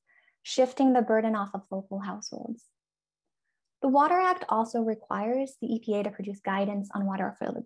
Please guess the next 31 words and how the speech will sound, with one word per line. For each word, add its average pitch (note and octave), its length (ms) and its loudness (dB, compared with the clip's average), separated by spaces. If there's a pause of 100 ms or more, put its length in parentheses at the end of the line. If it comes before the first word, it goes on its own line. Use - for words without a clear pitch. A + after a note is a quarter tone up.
(140)
affordability B3+ 540 2
programs B3 640 0
and G3+ 100 -8
to G3+ 100 -14 (160)
coordinate A#3 340 2
a G#3 60 -4
study F#3+ 360 -6
about F#3+ 220 -6
water F#3 300 -6
affordability, G3+ 760 -4
discrimination, A3 840 -2
and G3+ 140 -8
civil G3 240 -6
rights G#3 320 -4
violations, G3+ 680 -6 (540)
as A#3 120 6
well B3 180 6
as A#3+ 160 4
public C4+ 400 0
participation A#3 800 -4
in A3 140 0
water G3+ 280 -2
regionalization - 720 -6
efforts, - 480 -14 (380)
and C4 100 2
to E4+ 100 2
collect F4 320 0
data D#4+ 200 2
about C#4+ 260 4
water A#3+ 220 2
shutoffs. - 580 -8